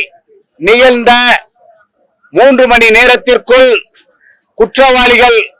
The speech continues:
சரணடைந்ததாக காவல்துறை சொல்லியது. அதுவும் காவல்துறை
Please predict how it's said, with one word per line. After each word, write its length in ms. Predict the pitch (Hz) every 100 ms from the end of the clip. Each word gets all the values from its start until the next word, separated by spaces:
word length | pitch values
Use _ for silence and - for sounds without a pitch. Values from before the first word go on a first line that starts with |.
| _ -
சரணடைந்ததாக 1040 | - 220 247 254 240 240 240 226 226 214 247 247 226 - _ _ _ _ -
காவல்துறை 680 | 214 247 254 220 240 233 220 - - _ _ _ -
சொல்லியது. 640 | 220 247 254 254 226 254 233 - - _ _ _ -
அதுவும் 520 | 196 240 262 262 240 - _ _ _ -
காவல்துறை 680 | 190 254 254 226 233 247